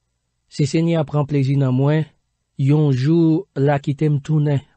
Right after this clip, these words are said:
pou m wè bwat la ansanm ak kote l rete a. Men si li pa kontan avè m ankò, enben lè sa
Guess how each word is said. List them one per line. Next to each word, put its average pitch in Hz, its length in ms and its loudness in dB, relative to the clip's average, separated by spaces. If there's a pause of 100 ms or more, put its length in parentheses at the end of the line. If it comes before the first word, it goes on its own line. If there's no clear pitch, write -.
pou 139 120 -2
m 135 100 0
wè 135 80 0
bwat 123 320 -4
la 117 220 -2
ansanm 110 260 -6
ak 104 100 -8
kote 110 200 -6
l 104 100 -6
rete 98 240 -8 (100)
a. 67 60 -16 (1080)
Men 135 500 0 (140)
si - 260 -8
li 120 140 -2
pa 120 180 -6
kontan 131 300 -2
avè 131 240 0
m 135 80 0
ankò, 127 300 -2 (840)
enben 131 500 -2
lè 139 260 0
sa 104 200 -8